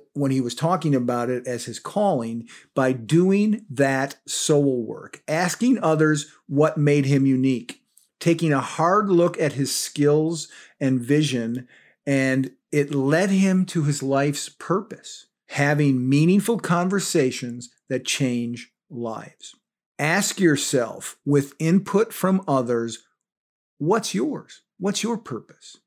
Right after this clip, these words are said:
And then get after it, because that is, in Crucible Leadership language,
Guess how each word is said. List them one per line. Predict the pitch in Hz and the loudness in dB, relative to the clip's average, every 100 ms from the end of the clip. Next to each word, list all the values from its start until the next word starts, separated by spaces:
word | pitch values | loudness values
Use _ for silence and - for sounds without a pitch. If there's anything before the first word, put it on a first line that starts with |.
| _ _ _ - | _ _ _ -2
And | 143 | 2
then | 214 | 4
get | 208 220 | 6 4
after | 170 208 - 147 | 4 2 0 -2
it, | 113 - | -2 -4
because | 139 147 120 | -4 -2 -2
that | 123 165 220 | 0 0 2
is, | 165 135 156 156 | 2 2 0 -2
in | 135 123 | -6 -4
Crucible | - 143 127 123 | 0 -2 -2 -2
Leadership | 123 214 294 - 143 | 0 0 0 -2 -4
language, | 113 110 110 131 170 | -6 -12 -10 -10 -12